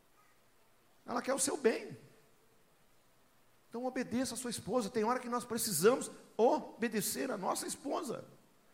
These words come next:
O Abraão ficou todo uriçado. "Ai, o que que eu faço? Agar vai embora." Deus falou assim: "Obedece, Sara." Nós não compreendemos os desígnios de Deus, irmão.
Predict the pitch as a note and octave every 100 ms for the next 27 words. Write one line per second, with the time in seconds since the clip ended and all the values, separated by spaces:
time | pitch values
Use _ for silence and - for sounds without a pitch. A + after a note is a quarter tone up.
0 | - - _ _ _ _ _ _ _ _
1 | _ _ - G3+ A#3 A#3 C4+ B3+ B3+ B3+
2 | C#4 C#4+ G#3 - - B3+ A#3 - - A#3
3 | A3 A#3 - E4 D#4+ C4 - - - B3
4 | C4+ C4+ D#4+ D4 C4+ C#4 E4+ D#4 - A#3+
5 | - - - - A3 F#3+ F3+ - A#2 -
6 | - - - B2 C#3 E3 - C#3+ C3+ A2+
7 | G2+ - - - - - _ _ _ _
8 | _ _ _ _ _ _ _ _ - D3
9 | F3+ C3 D3 F3 G3 F3+ F3+ E3+ C#3 C#3
10 | F3 D3+ D#3 C#3 - C#3 D#3+ E3 D3 E3+
11 | A#2 D#3 G#2 F2 D2+